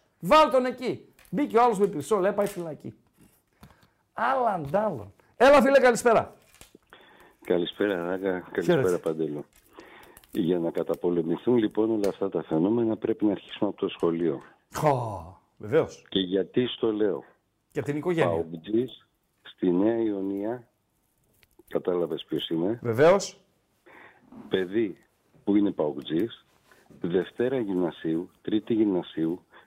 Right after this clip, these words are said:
Speaker 2: το τι γίνεται στα λύκεια και στα γυμνάσια, έλα να κάνουμε εκπομπή.
Speaker 1: Ναι.
Speaker 2: Άστο. Και για να το ελαφρύνουμε, γιατί οι σύνδεσμοι δεν έχουν σκάκι,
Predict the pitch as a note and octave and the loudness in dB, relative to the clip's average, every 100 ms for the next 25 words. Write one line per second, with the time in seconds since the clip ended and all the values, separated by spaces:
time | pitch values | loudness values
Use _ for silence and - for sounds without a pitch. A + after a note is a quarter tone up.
0 | _ _ - F2 - A2+ A2+ G#2+ A#2+ B2 | _ _ -6 -6 -4 -4 -4 0 2 2
1 | G2+ - E2+ D2 - D#2 D#2 D#2+ - D#2+ | 2 -2 -6 -4 -4 -2 -2 -6 -2 0
2 | F2 E2+ D#2+ - D2+ C#2+ D#2 D2 - E2 | 0 -4 -8 -6 -4 -4 -4 -4 -6 -6
3 | F#2 G#2+ _ _ _ - G2 G#2+ G2+ - | -6 -10 _ _ _ -4 -2 0 -2 -2
4 | F#2+ F#2+ F#2 - F2 F2 E2+ _ _ _ | -2 -2 -4 -6 -6 -4 -6 _ _ _
5 | _ _ _ _ - A#2+ B2 - _ _ | _ _ _ _ -14 -10 -10 -12 _ _
6 | _ - _ _ _ _ _ _ _ _ | _ -20 _ _ _ _ _ _ _ _
7 | _ _ - F#2+ F2+ - A#1+ - F#2+ F#2+ | _ _ -8 -6 -6 -10 -12 -6 -4 -2
8 | F#2 F2 F2+ E2+ - F#2 G2 A#2+ C#3 C3 | -4 -4 -2 -4 -4 -4 -2 -2 -2 -6
9 | - - _ F#2 F#2 G2+ F#2 - D#3 C3+ | -18 -20 _ -6 -2 -2 -2 -2 -2 -2
10 | - B2 G#2+ F#2 F#2 F#2+ G2 F#2+ F2 F#2+ | -2 0 0 0 -2 0 0 0 -2 -2
11 | E2 - D#2+ - G2+ | -4 -2 -4 -4 -14